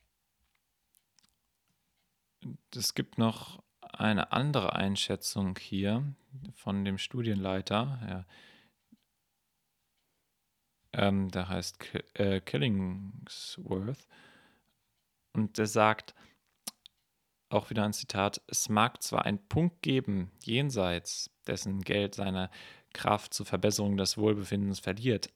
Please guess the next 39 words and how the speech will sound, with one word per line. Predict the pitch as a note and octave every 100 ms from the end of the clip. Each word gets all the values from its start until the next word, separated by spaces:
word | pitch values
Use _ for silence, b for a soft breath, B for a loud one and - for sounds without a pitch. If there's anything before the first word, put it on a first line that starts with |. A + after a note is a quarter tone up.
| -
aber | A#2 C#3 D3+
die | C3 -
aktuellen | A#2+ - - A2+
Ergebnisse | G#2+ A2+ A2 G#2 G#2
legen | G2+ G#2
nahe, | G#2 A#2
dass | G#2 -
dieser | - G2+
Punkt | - - G2+ -
höher, | G2 G2 - B B B B B B B _ _
äh, | A2 G#2 F#2+
höher | F#2 G2 F#2
liegen | F#2 F#2+ F#2+ F2+ E2+
könnte, | - F#2 F2+ F2+ - -
als | F2+ -
bisher | G2 - -
angenommen.“ | F#2+ F2+ E2+ E2+ F2
Das | F2 G2
ist, | F#2 -
äh, | G2+ F#2+
praktisch | - G2 - F#2
das | - -
Resultat | G2+ G2+ F#2+ F#2+
der | F2+
Studie, | - F#2+ F#2+
damit | F2+ F#2 - B B -
wir |
da | F#2 F2
auch | - F#2+
nochmal | G#2 F#2 F#2+ -
auf | -
einer | G2 F#2+ F#2 B B B B _
Wellenlänge | G2+ F#2+ F2+ F2+
sind. | F#2 F2+ - b b b b b b b b b
Ja, | - C#3 A2 E2
das | - C#3 -
ist | - - D3+
ganz | D#3+ G#3 G#3+
interessant. | G3 - F#2+ F#2